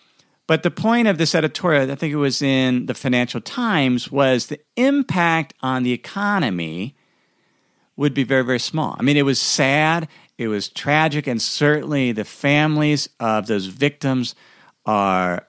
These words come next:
are suffering. But in terms of they were isolated, they were local elements around the town. But the vast majority of the town continues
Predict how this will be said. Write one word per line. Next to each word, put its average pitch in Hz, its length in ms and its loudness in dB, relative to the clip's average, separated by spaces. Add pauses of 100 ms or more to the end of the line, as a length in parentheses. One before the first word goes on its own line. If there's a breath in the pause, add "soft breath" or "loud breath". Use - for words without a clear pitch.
are 85 160 -6
suffering. 127 760 -2 (640 soft breath)
But 143 160 4
in 143 120 2
terms 202 300 2
of 151 100 0
they 160 100 6
were 156 240 0
isolated, 107 600 0
they 131 140 0
were 135 160 2
local 151 460 -2 (100)
elements 127 640 0
around 117 300 -2
the 113 80 -4
town. - 480 -8 (880 soft breath)
But 143 180 0
the 151 100 2
vast 160 440 2
majority 185 360 0
of 165 60 0
the 123 60 -10
town 131 260 -2
continues 156 680 -4